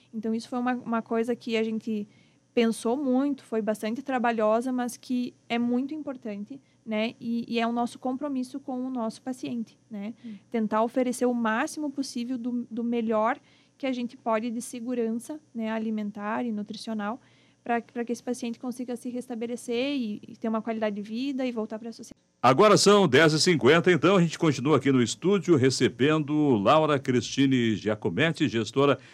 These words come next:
Speaker 3: do Serviço de Fonoaudiologia, e a Vanessa Bertoni, coordenadora da nutrição do Hospital São Vicente de Paulo. O tema hoje é a disfagia. Amanhã será celebrado o Dia Nacional de Atenção à Disfagia.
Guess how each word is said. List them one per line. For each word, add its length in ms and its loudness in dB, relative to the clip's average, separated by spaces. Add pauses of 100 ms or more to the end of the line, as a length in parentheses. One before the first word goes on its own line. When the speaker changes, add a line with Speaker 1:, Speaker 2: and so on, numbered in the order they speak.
(340)
Speaker 3:
do 220 0
Serviço 420 0
de 120 0
Fonoaudiologia, 1040 0 (340)
e 180 0
a 200 6
Vanessa 440 2
Bertoni, 440 2
coordenadora 640 2
da 100 2
nutrição 540 0
do 100 -2
Hospital 480 0
São 160 -4
Vicente 380 -4
de 100 -6
Paulo. 480 -2 (280)
O 160 -2
tema 460 4
hoje 640 2
é 440 2 (400)
a 400 6
disfagia. 720 2
Amanhã 360 2
será 240 0
celebrado 460 0
o 40 -8
Dia 180 0
Nacional 640 2
de 260 -2
Atenção 540 0
à 100 2
Disfagia. 840 0